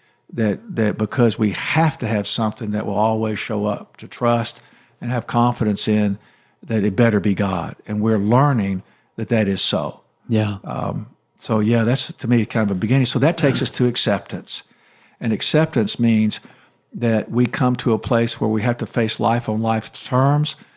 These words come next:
Speaker 1: It's not gonna be how we picture. Uh, it's not always gonna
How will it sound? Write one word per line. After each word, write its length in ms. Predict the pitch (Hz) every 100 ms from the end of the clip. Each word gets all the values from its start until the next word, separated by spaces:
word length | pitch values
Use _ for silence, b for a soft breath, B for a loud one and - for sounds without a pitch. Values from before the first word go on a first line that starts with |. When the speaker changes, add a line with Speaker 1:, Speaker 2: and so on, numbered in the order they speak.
| b b -
Speaker 1:
It's 200 | 123 -
not 240 | 123 120
gonna 180 | 120 117
be 260 | 104 117 113
how 200 | 113 110
we 140 | 104
picture. 600 | - 143 139 - 156 147 b b b b b _ -
Uh, 360 | 117 104 98 -
it's 320 | - 120 113 123
not 200 | 120 117
always 400 | 110 113 110 -
gonna 300 | 110 107